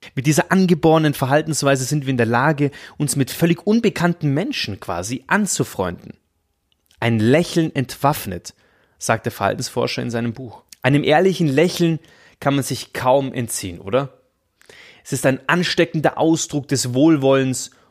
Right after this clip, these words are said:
und guten Willens und somit ein Weg, Freude und Leichtigkeit zu verbreiten. Lächeln bewirkt nicht nur eine Veränderung des Gesichtsausdrucks, was dich äußerlich jünger, hübscher, sonniger erscheinen lässt,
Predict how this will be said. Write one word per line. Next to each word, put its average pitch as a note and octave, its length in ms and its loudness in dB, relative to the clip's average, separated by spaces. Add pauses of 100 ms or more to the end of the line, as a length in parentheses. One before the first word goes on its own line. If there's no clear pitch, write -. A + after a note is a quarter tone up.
und B2+ 180 -4
guten D3+ 420 -2
Willens C#3 500 0 (540)
und C3 140 0
somit E3+ 320 2
ein C3+ 280 0
Weg, F#3 440 -2 (240)
Freude F#3 640 0
und C#3+ 180 -4
Leichtigkeit C3+ 800 -6
zu - 120 -6
verbreiten. G#2 580 -12 (360)
Lächeln E3+ 340 2
bewirkt D#3 360 2
nicht C#3 120 -2
nur D3 260 2 (240)
eine C3 200 0
Veränderung D#3 640 2
des B2 180 -2
Gesichtsausdrucks, - 960 -4 (800)
was - 180 -6
dich - 300 -6
äußerlich C3 400 2
jünger, C#3 560 4
hübscher, C3 440 2
sonniger C#3 380 2
erscheinen B2+ 380 2
lässt, A#2 280 0